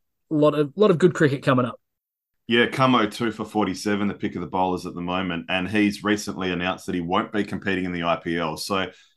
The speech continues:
Speaker 2: Australia has a very busy cricket calendar next year, and it's good to see that he's focusing on the national team.
Speaker 1: So, Nate, just a couple of things to quickly round out the cricket. Did you see that finally America has announced dates for the debut season of their Major League Cricket? Yes, they settled on that ridiculous name.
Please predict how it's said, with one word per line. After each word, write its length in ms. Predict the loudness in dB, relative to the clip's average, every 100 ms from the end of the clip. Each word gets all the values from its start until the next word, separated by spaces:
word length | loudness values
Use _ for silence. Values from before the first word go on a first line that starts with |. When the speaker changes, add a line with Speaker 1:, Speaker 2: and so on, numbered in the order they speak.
| -6
Speaker 2:
Australia 320 | 0 2 4
has 140 | 2
a 80 | -2
very 320 | 0 2 2
busy 320 | 0 -2 -4
cricket 320 | -6 -6 -6 -4
calendar 340 | -2 0 -2
next 300 | -6 -6 -6
year, 260 | -2 -2 -2
and 80 |
it's 160 | -4 -6
good 160 | -6 -6
to 80 | -8
see 200 | -6 -4
that 100 | -4
he's 140 | -6
focusing 420 | -8 -10 -8 -8
on 80 | -8
the 80 | -8
national 360 | -10 -10 -14
team. 280 | -14 -14 -14 _ _ _ _ _ _ _
Speaker 1:
So, 120 | 0 4
Nate, 160 | 4
just 180 | 2 0
a 40 |
couple 200 | 2 0
of 40 | 0
things 220 | -2 -4
to 100 | -6 -2
quickly 220 | -2 2
round 260 | 2 4
out 120 | 2 -2
the 60 |
cricket. 380 | -2 0 0 -2
Did 160 | -2 0
you 60 |
see 280 | 4 4 4 4
that 140 | 2 2 -16
finally 760 | -16 2 6 8 8 8 6
America 420 | 6 8 6 6 4
has 180 | 6
announced 320 | 6 4 2 2
dates 260 | 2 2
for 60 | 0
the 80 | 0
debut 360 | 4 2 2
season 360 | 2 2 4 2
of 80 | 4
their 140 | 4
Major 340 | 6 4 4
League 240 | 4 2 0
Cricket? 380 | 0 0 0 2
Yes, 220 | 2 4
they 100 | 0
settled 380 | 4 6 6 6
on 80 | 4
that 160 | 2
ridiculous 560 | 0 -4 -4 -2 -2 0
name. 320 | 0 0 -2